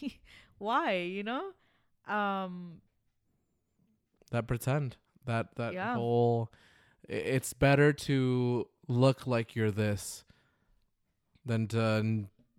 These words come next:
Speaker 2: actually be not that.
Speaker 1: Yeah, yeah. Um, yeah, uh, <laughs> one of the, I think one of my, one,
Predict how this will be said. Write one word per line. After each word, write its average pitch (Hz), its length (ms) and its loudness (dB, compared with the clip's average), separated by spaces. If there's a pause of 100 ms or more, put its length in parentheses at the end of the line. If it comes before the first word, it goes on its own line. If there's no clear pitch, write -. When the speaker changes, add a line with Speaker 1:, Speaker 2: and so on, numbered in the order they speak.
(920)
Speaker 2:
actually 123 480 2
be 110 360 2
not 101 360 -2
that. 87 220 -8 (260)
Speaker 1:
Yeah, 170 340 -4 (340)
yeah. 156 240 -10 (1120)
Um, 175 760 -8 (480)
yeah, 233 240 -4 (280)
uh, 185 380 -6 (380)
<laughs> 214 340 -10
one 208 300 -8
of 320 120 -6
the, 214 360 -2 (540)
I 214 60 -10
think 285 240 -12
one 208 140 -4
of 214 100 -6
my, 175 600 -6 (760)
one, 208 280 -10